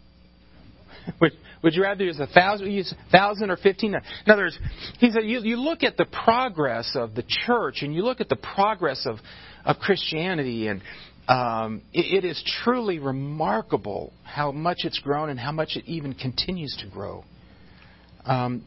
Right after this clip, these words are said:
that has been, seems like that has been a constant. Um, now, to be sure, it ebbs and flows, doesn't it? I mean, when you consider at one point England,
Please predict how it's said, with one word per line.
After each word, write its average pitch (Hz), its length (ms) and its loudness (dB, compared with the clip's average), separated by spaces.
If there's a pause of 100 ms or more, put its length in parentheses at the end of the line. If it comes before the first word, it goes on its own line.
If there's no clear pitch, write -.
that 247 220 8
has 147 140 -2
been, 139 260 2
seems 277 400 -4
like 139 220 0
that 226 160 2
has 196 140 -4
been 131 180 2
a 113 40 -2
constant. - 760 -4 (1000)
Um, 139 320 2 (180)
now, 233 160 6
to 175 120 -6
be 240 120 0
sure, 226 600 -2 (580)
it 214 240 8
ebbs 208 300 2
and 220 140 -2
flows, 202 460 0
doesn't 147 360 0
it? 104 100 -2
I 175 80 4
mean, 190 300 -2 (500)
when 220 160 6
you 214 80 -4
consider 240 480 0
at 170 80 -4
one 202 160 0
point 202 380 2
England, 165 560 0